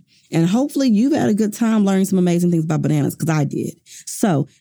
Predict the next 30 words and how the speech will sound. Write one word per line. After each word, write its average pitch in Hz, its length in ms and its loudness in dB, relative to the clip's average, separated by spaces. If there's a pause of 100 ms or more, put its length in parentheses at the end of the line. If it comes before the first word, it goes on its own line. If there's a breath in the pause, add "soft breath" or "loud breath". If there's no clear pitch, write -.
(140)
now 170 280 2
you 165 140 2
don't 180 120 2
have 208 100 2
to 185 60 -2
travel 165 280 0
very 156 220 2
far 151 200 -2
to 151 60 2
get 170 220 0
them 143 120 0
anymore, 135 640 0
but 165 180 0
they're 175 140 0
good 202 320 0
for - 120 -2
your 175 180 2
being. 143 440 0 (200 loud breath)
They're 160 120 0
great 160 360 0
for 214 120 -2
digestion. 139 880 0 (180 soft breath)
They're 160 120 0
great 160 340 0
for - 120 -4
your 214 180 2
skin. 135 720 -2 (260 loud breath)
They're 175 240 0
amazing 175 1000 2
snack. - 640 -2